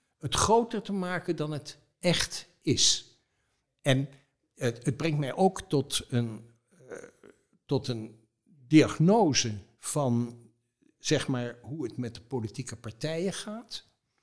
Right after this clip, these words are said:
Ik, eh, heb nog altijd het idee, en ik, ik ben daar een beetje, sta er een beetje haaks op allerlei opmerkingen die er door veel collega-politicologen en door politici worden gemaakt. Die hebben het dan over de implosie van het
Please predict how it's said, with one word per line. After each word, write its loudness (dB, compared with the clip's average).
Ik, -4
eh, -6
heb -6
nog -8
altijd -4
het -8
idee, -2
en -4
ik, -8
ik -14
ben -4
daar -6
een -4
beetje, -8
sta 0
er -2
een -2
beetje -10
haaks -4
op -4
allerlei -8
opmerkingen -8
die -8
er -6
door -8
veel -4
collega-politicologen -4
en -12
door -12
politici -8
worden -6
gemaakt. -10
Die 0
hebben -2
het -4
dan -6
over -4
de -14
implosie 4
van -6
het -8